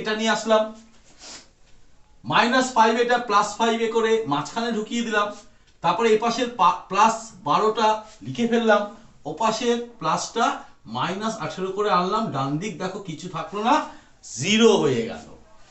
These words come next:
এইবার দেখো থ্রি স্কয়ার আর টু স্কয়ার যদি প্লাস মাইনাস করা হয় তাহলে কি হবে? এ স্কয়ার প্লাস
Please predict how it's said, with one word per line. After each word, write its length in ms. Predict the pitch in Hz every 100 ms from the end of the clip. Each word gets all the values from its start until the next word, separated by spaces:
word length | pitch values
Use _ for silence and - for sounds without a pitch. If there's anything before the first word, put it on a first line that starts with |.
| _ _ -
এইবার 420 | 220 285 302 302 247 190
দেখো 220 | - - -
থ্রি 140 | 233 269 262
স্কয়ার 240 | - 269 262
আর 60 | 254 254
টু 80 | 247 240
স্কয়ার 220 | 247 240 240
যদি 120 | 247 233
প্লাস 160 | 220 226
মাইনাস 220 | 233 233 -
করা 140 | 233 226
হয় 120 | 226 226
তাহলে 160 | 220 226
কি 60 | 233
হবে? 160 | 220 226 - - _ _ -
এ 20 | 180 -
স্কয়ার 320 | - 208 208 208 - - - - - 196
প্লাস 340 | 214 -